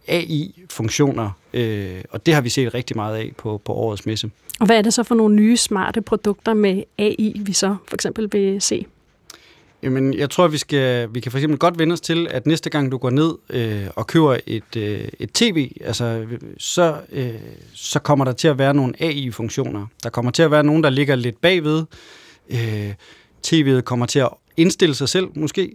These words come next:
Speaker 1: skal du ikke længere sidde med tre fjernbetjeninger og en stor manual og sidde og få det hele til at, at fungere.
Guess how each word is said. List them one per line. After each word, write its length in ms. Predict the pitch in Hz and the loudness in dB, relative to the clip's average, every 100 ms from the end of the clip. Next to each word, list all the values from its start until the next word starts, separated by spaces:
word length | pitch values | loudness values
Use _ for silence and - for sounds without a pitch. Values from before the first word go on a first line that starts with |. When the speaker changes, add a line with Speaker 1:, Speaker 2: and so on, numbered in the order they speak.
| 180 | -12
Speaker 1:
skal 280 | - - | -4 0
du 40 | 143 | 2
ikke 140 | 151 | 4
længere 260 | 139 156 151 | 4 4 2
sidde 260 | - 147 | 2 2
med 140 | 151 131 | 2 -2
tre 260 | - 170 | -2 -2
fjernbetjeninger 800 | 135 135 147 147 - 147 131 123 | 0 0 0 -2 0 2 0 0
og 320 | 117 113 - 117 | -2 -4 -4 -4
en 80 | |
stor 240 | 117 170 151 | -2 2 2
manual 460 | 127 123 147 139 | 2 2 2 0
og 140 | 113 107 | -2 -4
sidde 180 | 143 143 | 0 0
og 60 | |
få 120 | - | 0
det 100 | 127 | -2
hele 220 | 113 151 160 | 0 0 0
til 140 | - | 2
at, 200 | 135 117 104 _ _ - | 2 0 -4 _ _ -6
at 80 | 117 | -4
fungere. 520 | 127 113 185 180 | -4 2 4 4